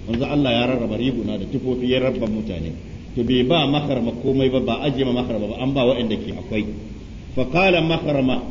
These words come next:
sai Makhrama yace, "يا بني، انطلق بنا إلى رسول الله صلى الله عليه وسلم." فانطلقت معه، معه. Sai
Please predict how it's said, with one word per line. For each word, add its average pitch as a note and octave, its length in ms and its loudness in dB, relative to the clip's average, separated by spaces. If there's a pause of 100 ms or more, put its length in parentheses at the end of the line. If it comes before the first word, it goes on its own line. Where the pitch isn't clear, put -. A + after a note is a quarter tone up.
(200)
sai D#3+ 120 0
Makhrama D#3 400 2
yace, C3+ 240 2
"يا D3+ 220 6
بني، C3+ 500 2 (400)
انطلق D#3+ 560 4
بنا D#3 240 4
إلى D3 140 2 (100)
رسول C#3 200 0
الله C#3 340 2
صلى C#3 160 0
الله C#3 120 2
عليه C3 200 2
وسلم." B2 260 2 (380)
فانطلقت D#3 540 2
معه، B2 360 2 (240)
معه. A#2+ 260 0 (460)
Sai D#3 200 4